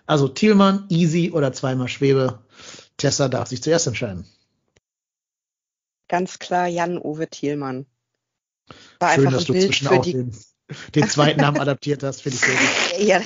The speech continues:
Speaker 2: ja, sorry, aber der muss ja.
Speaker 1: Ja.
Speaker 2: Das ist ja schon geil. Ähm, weil das einfach, das war einfach unfassbar, wie er wirklich, also das auch gefeiert hat und das war so wichtig und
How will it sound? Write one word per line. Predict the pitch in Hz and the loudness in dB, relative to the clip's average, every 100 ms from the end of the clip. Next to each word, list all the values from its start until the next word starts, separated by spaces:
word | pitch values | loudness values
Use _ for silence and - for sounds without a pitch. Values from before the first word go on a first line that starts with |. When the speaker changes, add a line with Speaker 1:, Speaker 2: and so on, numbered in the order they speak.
| - | -2
Speaker 2:
ja, | 190 - | -4 -4
sorry, | 185 - 185 170 180 | -8 -6 -6 -4 -4
aber | |
der | 180 185 | 0 0
muss | 180 185 180 - | 0 -4 -6 -6
ja. | 139 131 - _ - | -6 -6 -10 _ -10
Speaker 1:
Ja. | 139 - | -10 -8
Speaker 2:
Das | - 165 | -10 -4
ist | |
ja | 170 | -4
schon | 170 180 160 | -4 -6 -2
geil. | 151 147 135 143 - - - - _ _ | 2 2 2 -4 -14 -20 -20 -20 _ _
Ähm, | 170 170 170 160 156 | 2 2 0 -6 -4
weil | 170 | -4
das | 170 - | -4 -4
einfach, | 175 185 180 - _ | -4 -4 -8 -10 _
das | - - | -20 -6
war | 170 175 | -2 -2
einfach | 175 - 170 170 - - - _ _ _ - | -4 -6 -6 -6 -18 -20 -20 _ _ _ -8
unfassbar, | 180 208 - 196 - - 165 160 - _ - - _ | -6 -4 -6 -6 -4 0 2 0 -6 _ -20 -20 _
wie | - 175 | -6 0
er | 175 | 0
wirklich, | 180 - 190 - - | -2 -8 -8 -10 -6
also | - 165 | -6 -4
das | 175 170 | -4 -4
auch | - - | -6 -8
gefeiert | 170 - 196 214 196 170 | -16 -4 0 2 0 0
hat | 170 160 | -6 -6
und | 151 | -6
das | 165 - | -6 -4
war | 175 | -4
so | 170 180 | -4 -8
wichtig | 165 208 - - 151 - - | -6 -6 -6 -6 -6 -8 -8
und | 165 | -8